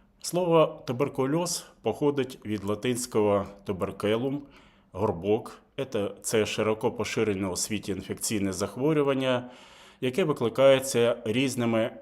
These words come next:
видами міб-, мікобактерій із групи Mycobacterium tuberculosis complex.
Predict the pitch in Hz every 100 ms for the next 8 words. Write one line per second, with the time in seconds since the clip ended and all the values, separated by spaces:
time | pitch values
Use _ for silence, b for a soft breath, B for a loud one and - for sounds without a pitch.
0 | - 101 92 117 117 113 110 - - 110
1 | 98 110 - 101 101 95 90 - 131 131
2 | 127 120 - 85 101 117 - 107 104 101
3 | - 104 113 95 87 110 110 107 107 101
4 | - - 101 95 92 92 98 95 95 -
5 | - - 208 80 85 - -